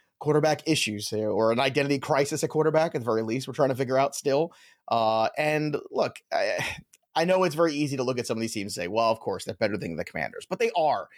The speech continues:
They're better than the Commanders. Let's not overthink this. And if it goes bust, it goes bust.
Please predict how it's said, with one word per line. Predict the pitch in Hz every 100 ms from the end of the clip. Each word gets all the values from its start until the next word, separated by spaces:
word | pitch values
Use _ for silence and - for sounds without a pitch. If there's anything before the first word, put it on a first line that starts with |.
| - -
They're | 151
better | 123 165 175
than | 170
the | 170
Commanders. | 156 135 120 95 69
Let's | 120 131
not | 165
overthink | - 143 139 127 117
this. | 87 -
And | 165
if | 208
it | 254
goes | 262 170
bust, | 180 165
it | 135
goes | 139
bust. | - 98 -